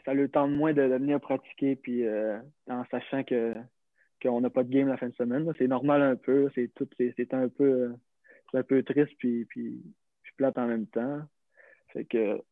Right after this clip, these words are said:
mais pour, pour la motivation, tout le monde, euh, donne l'effort, euh, aux pratiques, puis, euh, pour l'instant, euh, tout se passe bien. Je sais pas si plus tard, euh, ça va,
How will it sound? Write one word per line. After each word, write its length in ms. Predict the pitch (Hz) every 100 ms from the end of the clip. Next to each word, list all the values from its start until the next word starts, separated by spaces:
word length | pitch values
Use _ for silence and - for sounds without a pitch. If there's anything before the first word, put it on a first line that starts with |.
| _
mais 280 | 151 147 147
pour, 160 | 147 -
pour 140 | 147 151
la 100 | 151
motivation, 580 | 156 151 160 160 214
tout 120 | 202 165
le 60 |
monde, 240 | 170 196 165
euh, 240 | 160 143
donne 240 | 143 156 151
l'effort, 520 | 143 - 160 156 147
euh, 60 |
aux 120 | 143 139
pratiques, 520 | - 139 - 135 135 _
puis, 160 | 135 127
euh, 140 | 127 123 - _ _ _ _ _ _ _ _
pour 120 | -
l'instant, 500 | 147 147 - 165 165
euh, 300 | 156 135 123 110 - _ _ _ _ _
tout 100 | 175
se 60 | -
passe 260 | 156 147
bien. 200 | 131 131 143
Je 60 |
sais 60 | 156
pas 120 | 170
si 140 | 165 -
plus 160 | - 143
tard, 440 | 165 160 156 139
euh, 160 | 135 131 131 _ _ _ _
ça 80 | 127
va, 320 | 135 131 127